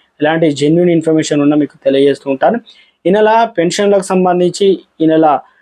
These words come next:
మనకు ఇరవై ఐదు తారీఖు, ఇరవై ఐదు నుంచి ఇరవై ఆరు, ఈ నెల చివరి వారంలో మనకు ప్రభుత్వం ఇవ్వడానికి అయితే సిద్ధమవుతుంది. So, దీనికి సంబంధించి ప్రభుత్వం తాజాగా పాత పెన్షన్లకు సంబంధించి రెండు వేల పదహారు రూపాయలు, మూడు వేల పదహారు రూపాయలు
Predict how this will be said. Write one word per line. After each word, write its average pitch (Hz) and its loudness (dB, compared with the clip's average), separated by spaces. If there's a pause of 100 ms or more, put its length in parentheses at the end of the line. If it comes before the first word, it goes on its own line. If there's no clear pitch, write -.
(160)
మనకు 156 -2
ఇరవై 170 2
ఐదు 196 2
తారీఖు, 175 0
ఇరవై 160 0 (160)
ఐదు 160 0
నుంచి 180 0
ఇరవై 160 2
ఆరు, 147 0 (340)
ఈ 156 2
నెల 175 2 (120)
చివరి 180 0
వారంలో 160 2
మనకు 147 -4
ప్రభుత్వం 147 -2
ఇవ్వడానికి 147 0
అయితే 151 0
సిద్ధమవుతుంది. 143 -2 (520)
So, 185 2
దీనికి 202 0
సంబంధించి 190 2
ప్రభుత్వం 175 -2
తాజాగా 160 0 (380)
పాత 196 0
పెన్షన్లకు 208 0
సంబంధించి 180 0
రెండు 160 2
వేల 170 4
పదహారు 156 0
రూపాయలు, 156 2
మూడు 147 0
వేల 151 2
పదహారు 143 0
రూపాయలు 143 0